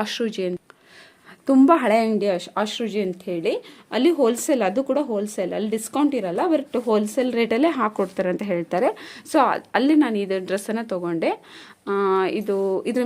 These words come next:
ಮೇಲೆ ಏನಿದೆ ಎಂಬ್ರಾಯ್ಡರಿ ವರ್ಕ್ ಕೊಟ್ಟಿದ್ದಾರೆ. ಇದ್ರ ಮೇಲೆ ವರ್ಕ್ ಕಾಣಿಸ್ತಾ ಇರ್ಬೋದು ನಿಮಗೆ, ಇದೆಲ್ಲ ವರ್ಕ್ ಇದು ಇಲ್ಲಿದೆ ಅಲ್ವಾ? So ವರ್ಕು ಕೆಳಗೆ ಈ ಥರ ಸ್ವಲ್ಪ ಕಟ್ ವರ್ಕ್ ಕೊಟ್ಟಿದ್ದಾರೆ. So ಇದು, ಆ,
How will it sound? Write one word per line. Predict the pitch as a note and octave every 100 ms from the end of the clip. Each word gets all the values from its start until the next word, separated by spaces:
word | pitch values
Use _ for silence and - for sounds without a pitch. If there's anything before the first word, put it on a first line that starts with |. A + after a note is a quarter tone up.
| D4
ಮೇಲೆ | D4 D#4
ಏನಿದೆ | A#3 A#3+ B3+ A3
ಎಂಬ್ರಾಯ್ಡರಿ | G3 A3 A3 A#3 G#3+
ವರ್ಕ್ | F#3 F#3 -
ಕೊಟ್ಟಿದ್ದಾರೆ. | G#3 F#3+ F3+ E3+
ಇದ್ರ | E3+ F3+
ಮೇಲೆ | G3 G3
ವರ್ಕ್ | F3+ -
ಕಾಣಿಸ್ತಾ | A3+ G3+ A3 - - G3+
ಇರ್ಬೋದು | F3+ F#3 F3+
ನಿಮಗೆ, | F3+ E3+ B3+
ಇದೆಲ್ಲ | G3 G#3+ G#3
ವರ್ಕ್ | F#3 G3 F3
ಇದು | D#3+ -
ಇಲ್ಲಿದೆ | F#3+ E3+ F3
ಅಲ್ವಾ? | F3 A#3+ E4 - - -
So | - G3+
ವರ್ಕು | F#3 - - G4 F#4+ -
ಕೆಳಗೆ | C4+ A#3+ A#3 A3
ಈ | G#3+
ಥರ | G#3 C#4+ E4+ _ -
ಸ್ವಲ್ಪ | - A3 A3 A3+
ಕಟ್ | F#3 G3
ವರ್ಕ್ | G3+ - -
ಕೊಟ್ಟಿದ್ದಾರೆ. | F#3 F3 F3 A#3+ G#4+ - - - - -
So | C4 A#3+
ಇದು, | A3+ G#4 A#4+ _ _ _ _ G#3
ಆ, | G#3 G3+